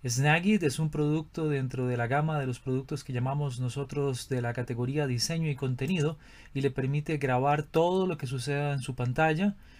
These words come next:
igualmente hacer anotaciones de pantalla o lo que llamamos capturas de pantalla, organizarlas en librerías, generar plantillas de forma rápida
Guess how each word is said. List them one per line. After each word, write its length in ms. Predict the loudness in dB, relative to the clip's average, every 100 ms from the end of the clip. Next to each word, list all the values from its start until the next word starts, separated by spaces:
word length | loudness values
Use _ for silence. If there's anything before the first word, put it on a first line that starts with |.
| -10
igualmente 580 | 0 2 4 4 2 0
hacer 280 | -2 0 0
anotaciones 1000 | 0 0 -2 -4 -2 0 2 0 0 0
de 140 | -2
pantalla 680 | -2 -2 0 0 0 2 0
o 20 |
lo 80 | -2
que 100 | -4
llamamos 380 | -4 -4 -4 -4
capturas 480 | -8 -4 -2 0
de 80 | -2
pantalla, 600 | -4 -2 -2 0 0 0
organizarlas 840 | -2 0 -2 -2 -2 -2 0 -2
en 140 | -2 -2
librerías, 640 | -2 -2 -2 0 0 -2
generar 420 | -4 -4 -2 -2
plantillas 680 | -2 -2 -2 -2 -2 0 -2
de 80 | -2
forma 320 | -4 -4 -2
rápida 500 | -2 -2 0 -2 -2